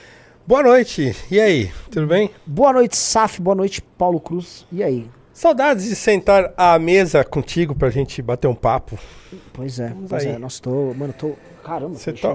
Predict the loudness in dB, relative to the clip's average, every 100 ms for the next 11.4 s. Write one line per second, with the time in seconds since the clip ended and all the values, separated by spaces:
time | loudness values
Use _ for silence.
0 | -6 -14 -16 -20 -8 -2 0 0 0 0
1 | -4 -6 -8 -8 -8 -10 -10 -18 _ -8
2 | -4 -4 -6 -6 -6 -4 -4 -6 -12 -12
3 | -10 -10 -10 -10 -4 -4 -4 -6 -2 0
4 | 0 -4 -6 -6 -4 -4 -6 -6 -8 -8
5 | -6 -6 -4 -4 -6 -8 -14 -20 _ _
6 | -2 2 4 2 2 -2 -8 -8 -8 -10
7 | -12 -12 -10 -10 -14 -18 -20 -18 -8 -4
8 | -4 -2 -2 -4 -6 -8 -8 -8 -10 -8
9 | -8 -8 -6 -6 -4 -6 -6 -6 -10 -14
10 | -14 -10 -10 -10 -14 -18 _ _ _ -16
11 | -14 -16 -12